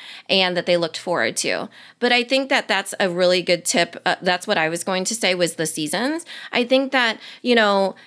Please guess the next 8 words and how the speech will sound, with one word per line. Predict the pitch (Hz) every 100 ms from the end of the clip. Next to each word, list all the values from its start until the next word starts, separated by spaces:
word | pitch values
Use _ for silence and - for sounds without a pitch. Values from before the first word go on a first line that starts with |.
| _
you're | 175 185 240
gonna | 285 311
enter | - 220 214 196 -
a | 190
very | 180 170 180
hard | 202 165 165
season | 170 170 165 160
of, | 165 160 156